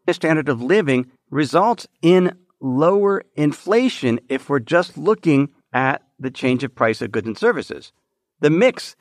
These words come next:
changes as consumers change, even though their well-being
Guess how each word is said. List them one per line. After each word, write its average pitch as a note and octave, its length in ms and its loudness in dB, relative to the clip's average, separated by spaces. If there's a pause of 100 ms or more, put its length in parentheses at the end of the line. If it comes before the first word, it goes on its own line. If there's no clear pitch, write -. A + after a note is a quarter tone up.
(320)
changes F#3 640 -2 (140)
as D#3 300 -2
consumers E3 720 -2 (260)
change, A#2 540 -2
even G3 380 2
though D3 160 4
their D3 160 4
well-being A#2+ 840 0